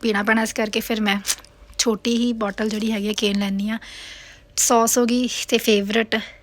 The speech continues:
ਸ਼ੋ। All set। ਬਸ ਆਹ ਚੀਜ਼ ਚਾਹੀਦੀ ਹੁੰਦੀ ਹੈ, ਮੈਨੂੰ ਲੱਗਦਾ, ਹਰ ਬੰਦੇ ਨੂੰ ਆਪਣੀ ਛੁੱਟੀ ਦੇ ਵਿੱਚ, ਹਨਾ ਬਈ, ਸਾਰੇ ਕੰਮ ਡਨ ਹੋਣ, ਗਰੋਸਰੀ ਡਨ ਹੋਵੇ, ਲਾਂਡਰੀ ਡਨ ਹੋਵੇ। Still ਹਜੇ ਮੇਰੀ ਅੱਧ-,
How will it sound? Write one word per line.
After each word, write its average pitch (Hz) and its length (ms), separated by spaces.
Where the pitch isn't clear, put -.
ਸ਼ੋ। 220 480
All 240 340
set। - 600
ਬਸ 226 280
ਆਹ 262 200
ਚੀਜ਼ 269 260
ਚਾਹੀਦੀ 214 380
ਹੁੰਦੀ 208 220
ਹੈ, 208 60
ਮੈਨੂੰ 208 220
ਲੱਗਦਾ, 208 320
ਹਰ 208 260
ਬੰਦੇ 214 300
ਨੂੰ 208 100
ਆਪਣੀ 214 220
ਛੁੱਟੀ 220 440
ਦੇ 233 120
ਵਿੱਚ, 208 320
ਹਨਾ 208 320
ਬਈ, 233 240
ਸਾਰੇ 226 340
ਕੰਮ 202 260
ਡਨ 196 280
ਹੋਣ, 233 220
ਗਰੋਸਰੀ 208 500
ਡਨ 220 260
ਹੋਵੇ, 214 280
ਲਾਂਡਰੀ 196 440
ਡਨ 233 260
ਹੋਵੇ। 220 400
Still 262 400
ਹਜੇ 254 180
ਮੇਰੀ 240 200
ਅੱਧ-, 220 240